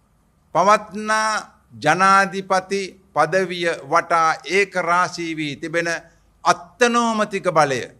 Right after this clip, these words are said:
සීමාන්තික බලය වහාම සීමා කළ යුතුයි කියන බව. ඒ සඳහා තමයි විසි එක් වෙනි ව්‍යවස්ථා සංශෝධනය ඉදිරියට ගන්න මහජනතාව බල කරන්නේ පාර්ලිමේන්තුවට.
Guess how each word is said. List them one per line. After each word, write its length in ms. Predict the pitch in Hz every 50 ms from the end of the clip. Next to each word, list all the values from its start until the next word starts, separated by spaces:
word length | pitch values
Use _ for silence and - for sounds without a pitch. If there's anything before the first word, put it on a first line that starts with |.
| _ _
සීමාන්තික 880 | - - - 196 220 240 247 240 247 233 233 233 226 214 226 214 185 190 185
බලය 280 | 170 170 165 165 160 160 160 151 156 - _ _ _ _ -
වහාම 480 | 127 131 139 135 151 170 175 185 196 208 208 214 214
සීමා 560 | - - - 165 170 170 165 160 160 165 160
කළ 200 | 156 - 156 147 147 147 147
යුතුයි 440 | 147 143 147 143 139 139 139 135
කියන 260 | 127 - 127 123 120 117
බව. 180 | 110 107 101 87 - - _ _ _ _ _ _
ඒ 160 | - 160 180 175
සඳහා 420 | 170 170 160 160 147 143 143 135
තමයි 360 | 127 147 143 143 147 143 143 127
විසි 280 | 131 165 156 - 214 220 202 - -
එක් 160 | 175 170 175 - -
වෙනි 240 | - 175 165 165 156
ව්‍යවස්ථා 640 | 143 151 156 170 165 160 156 _ - 165 151 151 147
සංශෝධනය 800 | 143 - 151 151 151 151 143 - 147 143 143 143 147 143 143 143 139 127 - _ _ _ _ -
ඉදිරියට 480 | 143 143 139 160 156 156 156 156 156 151
ගන්න 420 | 139 120 135 131 143 151 160 175 208 226 214 - - _ _ -
මහජනතාව 840 | 139 139 160 151 180 220 208 220 202 190 185 190 180 160 160 156 151 135 120
බල 180 | 123 139 160 196 208
කරන්නේ 500 | 190 180 165 160 160 156 156 156 143 - _ _ _ -
පාර්ලිමේන්තුවට. 1000 | - 139 156 156 160 156 147 147 143 143 143 143 135 - 143 147 143 135 -